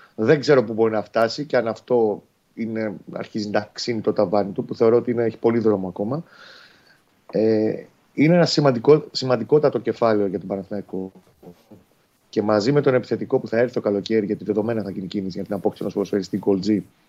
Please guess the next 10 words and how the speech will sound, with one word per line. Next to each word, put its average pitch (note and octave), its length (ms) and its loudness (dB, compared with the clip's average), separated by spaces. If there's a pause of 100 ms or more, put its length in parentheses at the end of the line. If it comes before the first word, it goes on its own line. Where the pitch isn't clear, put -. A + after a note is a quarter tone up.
(140)
που - 100 -8
θα A2 100 2
του G#2 120 -2
δώσει, G#2 260 2
τέλος F#2+ 160 -6
πάντων, F#2+ 360 -4 (840)
μεγαλύτερη A#2 640 4
άνεση G#2 260 -4
στον G#2 140 -8
γκολ, F3 400 -2